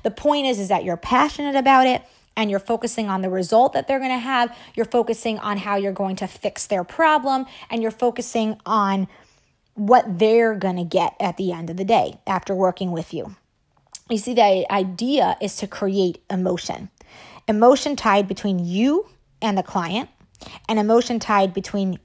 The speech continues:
your client and their future result. Emotion will bring sales. Now, I'm gonna give you four tactics to show that you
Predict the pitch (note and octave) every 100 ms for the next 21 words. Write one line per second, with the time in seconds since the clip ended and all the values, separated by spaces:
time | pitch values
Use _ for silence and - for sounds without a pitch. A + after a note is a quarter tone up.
0 | - G3 F3 - A3+ A3+ B3+ - _ _
1 | G3+ G3 F#3+ F3 - F#3+ F3+ D#3+ E3 E3+
2 | _ F#3+ F3+ E3 - - - - - G#3
3 | G3+ G#3 B3+ F4 - G3 E3+ G3+ A3+ _
4 | _ _ - G#3+ F3+ F#3+ F#3 - - -
5 | - - _ _ _ _ - - - C#4
6 | C4 B3+ C4+ C4+ D#4 C#4 A#3+ A3 G3+ -
7 | C#4+ E4 - F#3+ E3+ E3+ G#3 - - _
8 | - B3 - - B3 B3 C#4 D4 _ _
9 | _ _ _ _ - A3+ - A3+ A3 G#3
10 | G3+ G3